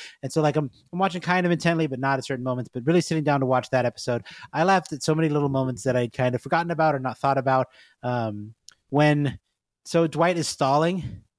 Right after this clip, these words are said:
for Jim and Pam to go to the hospital. And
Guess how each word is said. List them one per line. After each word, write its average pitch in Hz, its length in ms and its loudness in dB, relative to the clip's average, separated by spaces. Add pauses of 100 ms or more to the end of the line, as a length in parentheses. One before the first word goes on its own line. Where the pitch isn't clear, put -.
(460)
for 143 340 4
Jim 143 500 0
and 131 140 -2
Pam 139 220 2
to 135 40 2
go 135 120 4
to 131 60 4
the 120 100 2
hospital. 147 500 2 (600)
And 135 480 2